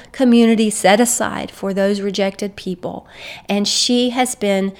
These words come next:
sharing the gospel now with those prostitutes. The little boy whose mouth we repaired, whose smile we repaired,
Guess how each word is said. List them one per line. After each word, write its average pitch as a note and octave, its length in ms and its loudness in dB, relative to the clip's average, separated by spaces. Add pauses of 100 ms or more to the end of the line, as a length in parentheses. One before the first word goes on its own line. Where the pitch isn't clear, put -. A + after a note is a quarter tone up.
(100)
sharing G#3+ 460 0
the A3+ 80 -2
gospel F#3 580 -6
now F3 340 -6
with F3+ 220 -8
those A#3 260 0
prostitutes. F#3 800 -10 (420)
The G#3 120 -2
little A3 260 2
boy F#3+ 380 -2
whose F#3 280 -4
mouth G3+ 360 0
we F#3 160 -4
repaired, F3 640 -4
whose E3+ 180 -10
smile A3 400 0
we F3 140 -4
repaired, F3+ 540 -6